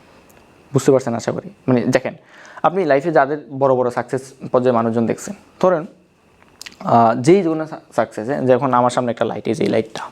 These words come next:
টমাস আলভা এডিসন, ও কিন্তু ওকে থেকে, ও স্কুল থেকে বের করে দিছে, ওরে কিন্তু মানে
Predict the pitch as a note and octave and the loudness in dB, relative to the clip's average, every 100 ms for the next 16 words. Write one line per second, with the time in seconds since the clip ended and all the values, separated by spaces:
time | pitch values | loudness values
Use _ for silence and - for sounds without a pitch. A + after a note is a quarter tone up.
0 | _ _ - - - - - - - _ | _ _ -20 -20 -20 -20 -20 -20 -20 _
1 | _ - C#3 C#3 C3 A#2+ A2 - - G#3+ | _ 0 2 2 0 -2 -4 -6 -12 -18
2 | - _ _ _ _ _ _ _ _ _ | -20 _ _ _ _ _ _ _ _ _
3 | G3+ A#3 A#3+ A#3+ A#3 A3 - E3+ E3+ E3+ | 6 6 4 -4 -2 -2 0 -2 -2 2
4 | C3 C#3 - D3+ - C3+ C3 C3+ C3 A#2 | 2 2 -2 -8 0 2 4 4 4 4
5 | - A#2+ F#2+ - - _ _ _ _ - | 2 0 0 -10 -16 _ _ _ _ -4
6 | - G3+ G#3+ G#3 G#3+ F#3 - _ - B2+ | 2 2 2 -4 -6 -8 -12 _ -4 -2
7 | A#2+ | -4